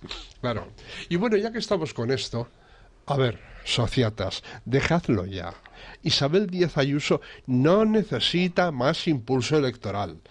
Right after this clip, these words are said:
Ni los ayusistas más ardorosos quieren aumentar su mayoría absoluta. Vuestros últimos ataques le han hecho, eh,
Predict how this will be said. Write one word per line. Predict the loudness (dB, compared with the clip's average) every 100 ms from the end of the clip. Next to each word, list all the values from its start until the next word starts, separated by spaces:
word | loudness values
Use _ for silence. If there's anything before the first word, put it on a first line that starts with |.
| -18 -16 -10 0
Ni | 4
los | 4 4 2
ayusistas | 2 0 0 0 2 0 0
más | 0 0
ardorosos | 0 0 0 0 -2
quieren | 0 0 2
aumentar | 2 2 0 0 -2
su | -4 -4
mayoría | -2 -2 -2 -4 -4
absoluta. | -4 -4 -4 -6 -10 -16 -18 -16 -16 -4
Vuestros | -2 0 -2 0
últimos | 2 2 0 0
ataques | -2 -4 -6 -6 -2
le | 0
han | 2
hecho, | 2 0 -2 -4 -10 -14 -4
eh, | -2 0 -2